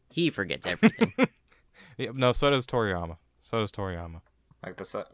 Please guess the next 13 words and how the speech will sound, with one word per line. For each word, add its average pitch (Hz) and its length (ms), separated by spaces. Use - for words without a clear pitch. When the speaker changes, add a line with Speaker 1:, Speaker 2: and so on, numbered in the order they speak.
Speaker 3:
'cause 98 240
Ben 101 260
told 90 260
us, 87 160
like, 85 120
the - 80
sun 98 240
changed 95 260
Bulma's 98 300
hair 98 120
is 95 80
'cause 85 200
T-, - 100